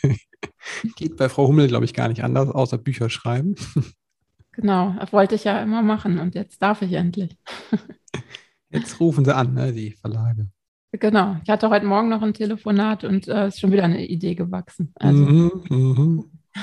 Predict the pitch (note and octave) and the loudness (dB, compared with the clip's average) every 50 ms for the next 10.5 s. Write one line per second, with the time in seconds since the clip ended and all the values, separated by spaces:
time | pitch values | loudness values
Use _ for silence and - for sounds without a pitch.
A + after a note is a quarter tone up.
0 | - - - A3 F#3+ - - _ - B2+ B2+ B2 B2+ - B2+ A#2+ B2+ B2+ B2 C3 | -14 -8 -8 -8 -8 -8 -6 _ 2 2 2 4 2 2 4 4 4 4 4 2
1 | B2+ B2 B2+ C3+ B2 A#2 - C#3+ C3+ C3 B2+ A2+ - C3 A#2+ A#2+ B2 A#2 - - | 0 2 2 2 2 0 0 2 2 2 0 -2 -4 -4 -4 -4 -4 -6 -6 -6
2 | A#2+ A2 A2+ A2 A2+ A2 B2+ A#2 A#2+ A#2+ A2 C3+ A#2+ A#2 A#2 A2 - - B2+ B2 | -6 -6 -6 -8 -8 -8 -6 -4 -4 -4 -4 -4 -4 -4 -4 -6 -4 -4 -6 -6
3 | - - - _ - C#3+ D3 C3 - - - - - - - - - - - - | -6 -10 -12 _ -4 -4 -4 -4 -6 -10 -14 -14 -12 -10 -10 -12 -12 -14 -18 -16
4 | _ - - A#3+ A#3 A3+ A3+ A#3 A3+ G#3+ - B3 A3+ A#3 A3 G#3+ G3 G#3+ A3 G#3 | _ -4 2 6 6 8 8 6 6 4 2 2 2 2 4 4 4 4 2 0
5 | G3+ F#3 - - - F3+ F3+ F3+ F3+ F#3 F3 F#3+ F#3+ F#3 - G#3 G3 - - G3+ | 0 -2 -6 -6 -6 -4 -2 -2 -2 -2 -2 -2 -4 -4 -6 -10 -12 -10 -10 -10
6 | G3 - - - B2+ B2 B2+ F#3+ F#3 F3+ F3+ F3 D#3 C#3+ C#3 B2+ A#2+ A#2 G3+ F#3+ | -10 -10 -8 -6 -2 0 0 0 0 0 0 -2 -2 -4 -4 -6 -8 -8 -10 -8
7 | - G#3+ G3 F#3+ - F#3 F#3+ G3 F#3+ F#3 - _ _ _ F4 A3 G3 F#3 F#3 G3 | -6 -6 -4 -2 -2 0 0 0 0 -2 -6 _ _ _ -8 -6 -4 -4 -2 -4
8 | F#3+ F#3 - - F3+ F#3 F#3 F#3 F3 - _ - - G#3 G3+ G#3 G#3 G#3+ G#3+ _ | -6 -6 -8 -8 -8 -6 -6 -8 -10 -14 _ -10 -6 -4 -2 -2 -4 -4 -6 _
9 | - C3+ C#3+ D3 B2 C3 D#3 D#3+ D#3+ D#3+ E3 - _ _ _ _ - - - B2 | -2 0 0 0 0 0 0 0 0 -2 -4 -8 _ _ _ _ -12 -6 -4 -4
10 | A2+ - - A2+ A2+ A2 A2 A2+ A2+ A#2+ | -4 -2 -2 -2 0 0 -2 -4 -6 -10